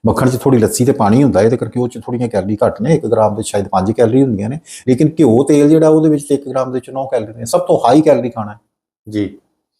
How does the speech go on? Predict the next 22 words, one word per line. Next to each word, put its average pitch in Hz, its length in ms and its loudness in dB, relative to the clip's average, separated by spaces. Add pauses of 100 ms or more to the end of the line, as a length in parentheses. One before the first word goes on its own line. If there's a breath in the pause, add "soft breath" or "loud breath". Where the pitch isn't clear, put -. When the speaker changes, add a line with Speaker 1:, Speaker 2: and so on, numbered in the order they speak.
(420 soft breath)
Speaker 1:
ਸੋ 285 300 0 (440)
ਸਾਡੇ 147 380 2
ਜਿਹੜੇ 220 260 4
ਖਾਣ 147 360 0
ਪੀਣ 175 200 0
ਦੇ 175 120 4
ਜਿਹੜੇ 175 200 4
ਸ਼ੌਕ 123 380 0
ਨੇ, 160 100 4
ਉਹੋ 139 240 2
ਹੀ 160 80 2
ਨੇ। 151 120 -4 (1500)
ਸੋ 202 200 2
ਇਹ 208 440 4
ਸਾਰੀਆਂ 170 360 2
ਚੀਜ਼ਾਂ 160 340 2
ਰਲ 135 180 4
ਮਿਲ 160 180 4
ਕੇ 151 160 0
ਸਾਡੇ 127 240 -4
ਖਾਣੇ 113 280 -6
ਨੂੰ 127 140 -6